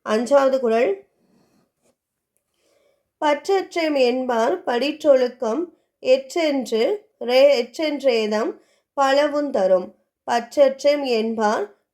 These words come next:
படிற்றொழுக்கம் எற்றெற்றென்றேதம் பலவுந் தரும்." குறளுக்கான பொருள்,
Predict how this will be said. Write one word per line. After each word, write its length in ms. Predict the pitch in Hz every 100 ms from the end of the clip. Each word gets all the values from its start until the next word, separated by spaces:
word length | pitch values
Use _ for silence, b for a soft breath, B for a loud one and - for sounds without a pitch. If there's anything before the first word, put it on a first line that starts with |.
| 262
படிற்றொழுக்கம் 920 | 247 285 320 311 262 247 247 226 214 349 _ _
எற்றெற்றென்றேதம் 1400 | - 254 262 359 339 339 302 262 233 247 226 220 226 220 392 -
பலவுந் 500 | 269 240 262 262 277
தரும்." 380 | 240 196 190 -
குறளுக்கான 640 | 262 262 285 285 240 233
பொருள், 500 | 214 233 240 226 381